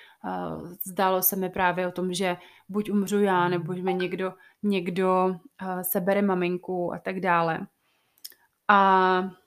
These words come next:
na-, přišly jako strašné noční můry, eh, které, které jako ty noci jsem probrečela třeba. Takže to byl tak-, další z takových, eh, konceptů vlastně té, té filo-, cesty, té filozofie, kterou jsem se pak dala,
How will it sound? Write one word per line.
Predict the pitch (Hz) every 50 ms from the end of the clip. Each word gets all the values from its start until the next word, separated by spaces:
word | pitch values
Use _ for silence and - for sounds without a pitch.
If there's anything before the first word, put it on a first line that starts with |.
| _ _ _ _ _ _ _ _ _ _ _ _ _ _ _ _ _ _ - - _ - -
na-, | 220 214 208 208 202 196 - - - 202 160 - - - - - - - - - - - - _
přišly | - - 226 208 - 226
jako | 208 202 220
strašné | 208 - 208 175 - 220 208 208
noční | 208 202 196 - - 214 208 208 214
můry, | 214 208 208 202 202 202 196 180 175 185 185 - - - - - - _ -
eh, | 185 185 190 190 -
které, | - - 202 196 185 180 180
které | - - - 202 190 185 190 185 185 185 190
jako | 202 180 - 202
ty | 196 - 202 196
noci | 196 190 - 214 196
jsem | - 196 190
probrečela | - - 175 170 190 196 196 - - 208 185 175 165 165
třeba. | - - 185 165 156 151 147 - - _ _ _ _ _ _ _ _ _ _ _ _ _
Takže | 214 202 214 208
to | 214 202
byl | 214 214
tak-, | 208 233 214 - - 233 202
další | 202 214 202 214 208 - - 269 269 254
z | -
takových, | - 254 247 - 240 220 226 240 214 - 247
eh, | 226 214 214 214 208 208 208 208 -
konceptů | _ - 208 208 208 - 233 214 - - _ - 226 220 220 220 214
vlastně | 214 208 208 - - 214 208 202 202 196
té, | 196 208 196 196 196 - 175
té | - 208 202 196 196 196 202 - _ _ _ _ _ _
filo-, | - 214 208 196 170 - - -
cesty, | - 220 208 - - - 208 202
té | 208 - - 214 202 196
filozofie, | 196 214 214 196 202 196 196 - - 202 196
kterou | 196 196 196 185 180
jsem | - 185
se | - 202
pak | 196 - 214 208 214 208
dala, | 180 190 180 175 175 165 165 175